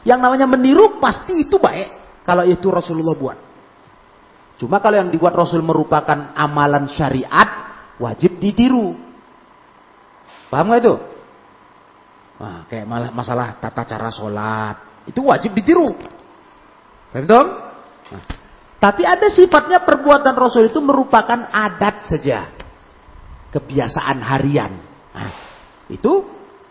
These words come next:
tidak wajib ditiru, tapi tetap menjadi contoh terbaik. Hmm.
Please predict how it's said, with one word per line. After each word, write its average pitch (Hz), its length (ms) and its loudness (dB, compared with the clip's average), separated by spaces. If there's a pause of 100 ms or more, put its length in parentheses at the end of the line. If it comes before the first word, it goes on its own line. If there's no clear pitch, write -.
(500)
tidak 240 240 4
wajib 269 320 4
ditiru, 349 640 6
tapi 302 400 4
tetap 320 400 4
menjadi 277 640 2
contoh 320 560 2
terbaik. 151 480 0 (2250)
Hmm. 95 400 -20